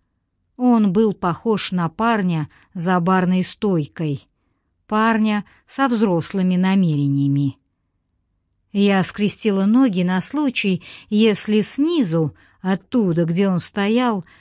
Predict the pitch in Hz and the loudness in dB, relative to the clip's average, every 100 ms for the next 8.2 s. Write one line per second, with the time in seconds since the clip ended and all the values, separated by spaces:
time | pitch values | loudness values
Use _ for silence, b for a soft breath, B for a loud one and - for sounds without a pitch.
0 | b - 202 214 202 170 190 190 - 196 | b 0 2 4 2 0 -2 -4 -6 -4
1 | 190 185 202 202 220 220 - 190 190 185 | -2 0 2 2 2 0 0 0 0 0
2 | 214 220 196 160 139 - - 156 135 _ | -2 -2 -2 -2 -4 -10 -8 -8 -8 _
3 | _ _ _ _ _ _ _ _ _ _ | _ _ _ _ _ _ _ _ _ _
4 | _ - 175 190 170 165 196 247 320 - | _ -4 2 2 2 0 -2 0 -2 -4
5 | - 156 - _ _ _ - - 190 165 | -6 -6 -8 _ _ _ -20 -4 -2 -2
6 | - 185 160 151 135 - _ _ _ _ | -2 -2 0 -2 -4 -8 _ _ _ _
7 | _ _ _ _ - 254 269 220 185 165 | _ _ _ _ 0 4 4 4 0 -2
8 | 175 175 | -2 -4